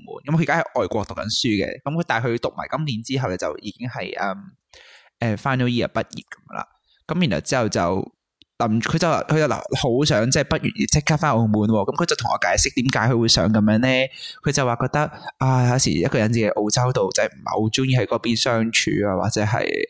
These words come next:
呃，生活啊咁樣，反而佢好想返返澳門，因為嗰個係佢自己舒適圈，佢會識得所有人，佢會，呃，即係可能有屋企人啊，或者，呃，每一日知道自己要去邊啊，做啲乜嘢啊咁樣，咁佢覺得嗰樣嘢能，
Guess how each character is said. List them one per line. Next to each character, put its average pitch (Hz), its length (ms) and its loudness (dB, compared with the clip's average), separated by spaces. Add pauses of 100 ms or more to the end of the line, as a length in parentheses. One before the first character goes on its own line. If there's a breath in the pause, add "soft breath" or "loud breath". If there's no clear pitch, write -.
呃， - 220 -2
生 127 280 2
活 - 140 0
啊 82 240 -2
咁 - 100 -12 (140)
樣， - 160 -2 (260 loud breath)
反 160 160 0
而 180 60 4
佢 113 100 4 (140)
好 117 80 2
想 123 160 2
返 143 160 2
返 151 100 4
澳 113 160 0
門， 107 220 0
因 135 80 2
為 135 100 2
嗰 131 120 -4
個 131 80 -2
係 113 60 2
佢 - 20 2
自 95 180 0
己 92 80 2
舒 - 160 2
適 117 160 2
圈， 123 200 0
佢 117 180 -2
會 113 40 2
識 123 180 2
得 135 120 -4
所 - 180 0
有 95 120 0
人， 104 260 0 (100)
佢 117 160 0
會， 120 240 0 (460 loud breath)
呃， - 80 -4
即 135 100 0
係 127 60 2
可 127 80 2
能 90 80 0
有 73 140 0
屋 131 80 -2
企 156 120 2
人 87 220 0
啊， 95 180 2
或 92 140 0
者， 98 120 -4 (520 loud breath)
呃， 76 240 0
每 117 220 2
一 - 40 2
日 113 60 2
知 139 220 0
道 113 100 2
自 - 160 0
己 104 300 2
要 107 100 2
去 107 160 2
邊 127 240 -2
啊， 107 60 2
做 101 180 0
啲 107 100 -14
乜 117 140 -4
嘢 57 320 -6
啊 67 160 -2
咁 - 160 -8
樣， 62 180 -2 (320 loud breath)
咁 139 160 2
佢 143 120 2
覺 131 60 0
得 147 100 -2
嗰 165 160 0
樣 135 160 2
嘢 120 280 4
能， 113 120 -2